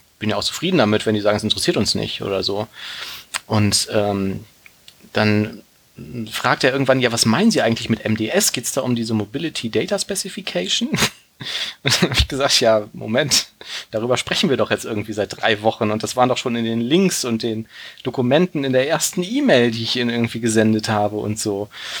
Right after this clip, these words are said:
Und dann hieß es irgendwie, „Ja, aber das ist ja nur für, für, äh, E-Scooter und Fahrradverleih und so.“ Und dann hab ich gesagt, „Nein, so darum, darum geht's nicht“, ne?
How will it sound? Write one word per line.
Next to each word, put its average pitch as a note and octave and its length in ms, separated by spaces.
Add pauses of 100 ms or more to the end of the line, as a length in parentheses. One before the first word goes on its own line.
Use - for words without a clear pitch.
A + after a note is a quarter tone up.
(240)
Und A#2 120
dann B2 520
hieß D3 200
es C#3 100
irgendwie, C#3 260
„Ja, C3+ 120
aber B2+ 100
das B2 140
ist C#3 140
ja C3+ 100
nur C3+ 220
für, B2+ 380
für, A#2 500
äh, A2 140
E-Scooter A2 840
und G2+ 260
Fahrradverleih G2+ 920
und G#2 120
so.“ G2+ 280
Und G#2 80
dann F3+ 80
hab - 100
ich - 140
gesagt, - 340
„Nein, B2 420
so A#2+ 200
darum, B2+ 320
darum B2 280
geht's - 540
nicht“, - 520
ne? C#3+ 200